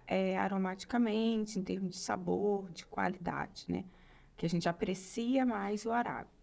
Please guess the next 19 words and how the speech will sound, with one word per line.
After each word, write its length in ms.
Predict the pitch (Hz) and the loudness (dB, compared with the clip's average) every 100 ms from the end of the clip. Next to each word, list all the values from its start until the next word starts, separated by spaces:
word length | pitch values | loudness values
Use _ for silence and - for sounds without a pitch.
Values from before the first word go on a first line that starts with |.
| - - - - - - | -20 -20 -20 -20 -20 4
Mas 280 | 262 349 | 6 8
o 80 | 359 | 6
robusta 440 | 339 226 254 277 277 | 6 6 4 2 0
tem 200 | 269 269 | 4 2
o 60 | |
seu 300 | 269 - 269 | 2 2 4
mercado, 720 | 285 311 - 262 220 208 185 - - | 4 0 0 2 4 2 -2 -10 -8
porque 360 | 226 - - | -8 -6 0
ele 240 | 240 233 233 | 0 0 2
dá 160 | 226 | 4
mais 240 | 233 262 - | 4 2 -2
corpo, 480 | - 269 269 - - - - - - - - - | 2 2 2 -6 -16 -20 -20 -20 -20 -20 -20 -8
tá? 160 | - 196 | -2 -2
Pra 180 | 190 185 | -2 -2
bebida, 540 | 190 175 185 160 156 | -2 0 0 0 -2
né? 180 | 156 180 | 0 -2
Porque 180 | - 185 | 0 0
a 40 | |
gente, 400 | 190 190 - - | 2 0 -2 -6